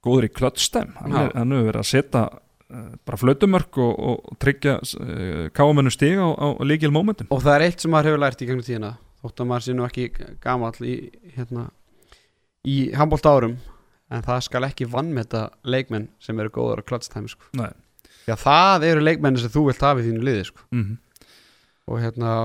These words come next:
Speaker 2: og ég meina, hann er bara, er það einn af markaðustu leikmennum deildarinnar.
Speaker 1: Mhm.
Speaker 2: Og, þú veist, skotnýtingin eins og við segjum,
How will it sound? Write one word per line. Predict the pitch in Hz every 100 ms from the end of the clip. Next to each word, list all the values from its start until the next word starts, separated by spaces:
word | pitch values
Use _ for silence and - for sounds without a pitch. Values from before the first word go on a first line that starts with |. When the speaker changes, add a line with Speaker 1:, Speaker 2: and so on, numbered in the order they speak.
| 110 _
Speaker 2:
og | - - 120 123
ég |
meina, | 170 147
hann | 131 139
er |
bara, | 135 147 165 123
er | 135 139 - 135 139 147
það | 147
einn | 143
af | 143
markaðustu | 151 156 151 151
leikmennum | 151 147 147
deildarinnar. | 160 175 196 185 185 147 _ _ -
Speaker 1:
Mhm. | 107 110 - _ _ _ _
Speaker 2:
Og, | 123 123 127 127 123 - _ _ _ _ _ _ - -
þú | -
veist, | 143 - 143 - -
skotnýtingin | - 151 156 160 165
eins | 160 160
og |
við | 170
segjum, | 185